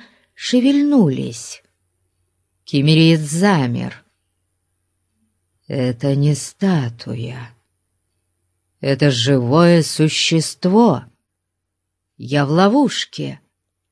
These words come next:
мелькнуло в его голове. Хобот чудовища настороженно поднялся вверх. Но взгляд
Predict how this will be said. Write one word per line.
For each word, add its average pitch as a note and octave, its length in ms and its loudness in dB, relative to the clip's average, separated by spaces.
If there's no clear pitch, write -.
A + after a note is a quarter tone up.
мелькнуло G3+ 800 0
в G#3 60 -6
его G#3 240 0
голове. F#3 600 -2
Хобот C#3+ 560 0
чудовища D3+ 680 0
настороженно D#3+ 1040 0
поднялся C#3+ 880 -4
вверх. B2+ 880 -8
Но F3+ 300 2
взгляд A#3+ 840 -2